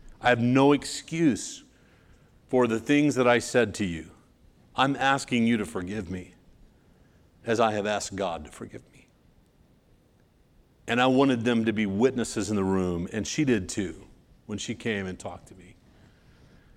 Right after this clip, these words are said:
Because one day they're gonna have those conversations. That, this, they're living in that day now. They're all out of the nest. They're all married. They're living in that day now where they will have those situations and they need to know how to go to their spouse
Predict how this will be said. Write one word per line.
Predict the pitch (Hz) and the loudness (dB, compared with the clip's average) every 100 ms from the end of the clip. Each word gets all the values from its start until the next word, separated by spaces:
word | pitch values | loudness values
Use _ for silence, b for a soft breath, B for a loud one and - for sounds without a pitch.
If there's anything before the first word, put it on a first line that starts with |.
| b - | b 0
Because | 113 135 | 6 6
one | 139 190 175 | 8 10 12
day | 170 | 12
they're | 160 156 | 12 10
gonna | 160 | 8
have | 156 151 135 | 6 4 8
those | 151 143 | 6 6
conversations. | 156 135 127 | 2 4 4
That, | 143 135 | 4 10
this, | 190 202 135 | 8 8 6
they're | 147 | 10
living | 165 226 185 | 12 12 12
in | 143 | 10
that | 131 113 | 8 8
day | 127 | 6
now. | 117 151 117 95 - b b b b _ _ _ _ _ | 6 2 0 -8 -18 b b b b _ _ _ _ _
They're | 139 160 | 6 10
all | 170 175 | 12 10
out | 147 156 | 10 6
of | 147 | 6
the | 135 | 4
nest. | 135 107 98 - | 4 4 0 6
They're | 127 | 10
all | 139 | 12
married. | 135 131 107 90 98 b b b b | 10 8 6 2 -8 b b b b
They're | 147 151 | 8 12
living | 208 202 | 12 12
in | 170 | 10
that | 156 131 | 6 6
day | 135 139 127 | 6 6 8
now | 135 127 123 | 6 6 6
where | 123 135 131 131 B B 113 | 10 10 8 4 B B 4
they | 139 165 165 | 8 10 8
will | 147 147 | 8 6
have | 147 143 | 6 6
those | 135 131 | 4 4
situations | 143 131 131 127 123 123 113 | 0 0 4 4 4 0 0
and | 117 110 | 0 4
they | 131 143 147 | 6 6 6
need | 143 135 123 | 6 4 2
to | - 123 | -2 0
know | 117 117 | 2 0
how | 101 120 117 | 2 2 2
to | 107 | 2
go | 107 | 0
to | 107 | 0
their | 101 101 | -2 -4
spouse | - 101 90 92 - - | -6 -8 -6 -8 -10 -16